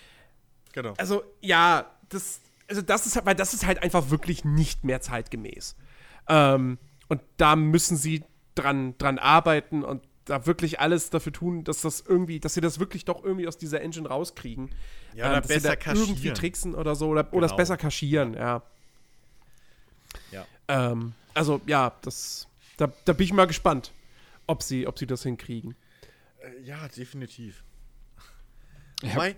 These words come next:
Speaker 3: müssen sie.
Speaker 1: das
Speaker 3: <laughs> Also,
Speaker 1: Ja, ich
Speaker 3: wenn's
Speaker 1: mein,
Speaker 3: da wirklich
Speaker 1: aber
Speaker 3: Ladezeiten gibt, dann holla die Waldfee. Dann
Speaker 1: Ja.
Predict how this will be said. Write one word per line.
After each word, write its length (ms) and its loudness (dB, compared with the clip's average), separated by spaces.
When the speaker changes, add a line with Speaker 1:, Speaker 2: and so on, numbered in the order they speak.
Speaker 3:
müssen 360 0
sie. 180 -6
Speaker 1:
das 200 4
Speaker 3:
<laughs> 0 -
Also, 260 4
Speaker 1:
Ja, 100 -6
ich 120 -14
Speaker 3:
wenn's 220 4
Speaker 1:
mein, 80 8
Speaker 3:
da 60 4
wirklich 260 4
Speaker 1:
aber 40 2
Speaker 3:
Ladezeiten 540 4
gibt, 220 -4
dann 220 0
holla 360 0
die 180 -8
Waldfee. 380 -6
Dann 340 -4
Speaker 1:
Ja. 160 -12